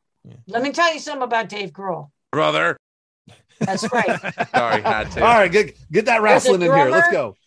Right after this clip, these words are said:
Speaker 2: There's a bass player, pardon me, from Greyhawk. Have you heard the story about Greyhawk?
Speaker 1: No.
Speaker 3: No, please
Speaker 2: There's
Speaker 3: do.
Speaker 2: a band called Greyhawk. There's a bass player called Darren Wall. And the band had just played a gig in Seattle. I think it was,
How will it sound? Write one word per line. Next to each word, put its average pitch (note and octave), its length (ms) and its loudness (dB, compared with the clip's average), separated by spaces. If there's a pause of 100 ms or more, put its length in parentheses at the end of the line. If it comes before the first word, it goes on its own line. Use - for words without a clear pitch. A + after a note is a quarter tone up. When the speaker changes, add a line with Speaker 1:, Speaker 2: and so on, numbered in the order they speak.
(520)
Speaker 2:
There's A#3 240 2
a A#3 60 2
bass E4 320 -2
player, F3 320 -6
pardon E3 340 -10
me, D3 340 -10 (540)
from G3 280 -4
Greyhawk. F3 640 -2
Have E3 140 -10
you F3 80 -8
heard A3 160 -10
the A3 60 -10
story A#3+ 240 -4
about A3+ 220 -4
Greyhawk? A3 500 -4 (600)
Speaker 1:
No. A2+ 160 -20
Speaker 3:
No, A#2+ 200 -10
please B2+ 260 -8
Speaker 2:
There's A2+ 160 -4
Speaker 3:
do. - 60 4
Speaker 2:
a - 20 0
band D#4+ 140 -2
called D#4 260 0
Greyhawk. A#3+ 560 -2 (760)
There's F3+ 220 -8
a F3+ 40 -8
bass G#3+ 320 -4
player B3 280 -4
called E3+ 420 -12
Darren A#3 400 -10
Wall. F3+ 540 -6 (1000)
And G3 440 -8 (920)
the F#3 180 -10
band B3 340 -2
had A3 120 -6
just C4+ 240 -10
played C4 220 -4
a B3 40 -10
gig A3+ 260 -4
in A3+ 100 -12
Seattle. F3+ 580 -6
I F3 80 -8
think D#4 240 -12
it - 40 -16
was, D#3+ 300 -6